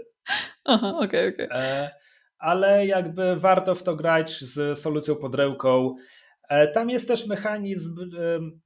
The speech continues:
Speaker 2: czas upływa, rzeczy się dzieją w pociągu, możesz przegapić wydarzenia.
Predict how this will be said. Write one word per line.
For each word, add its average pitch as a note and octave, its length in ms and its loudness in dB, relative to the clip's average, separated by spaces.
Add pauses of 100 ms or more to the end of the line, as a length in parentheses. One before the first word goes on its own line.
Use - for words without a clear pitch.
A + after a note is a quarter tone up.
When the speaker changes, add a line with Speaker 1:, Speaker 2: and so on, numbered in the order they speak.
(140)
Speaker 2:
czas - 560 -2
upływa, E3+ 800 0
rzeczy E3+ 280 -6
się D#3+ 160 -6
dzieją D3+ 320 2
w D3+ 100 -10
pociągu, D3+ 800 0
możesz D3+ 300 2
przegapić C#3+ 520 0
wydarzenia. A#2+ 640 0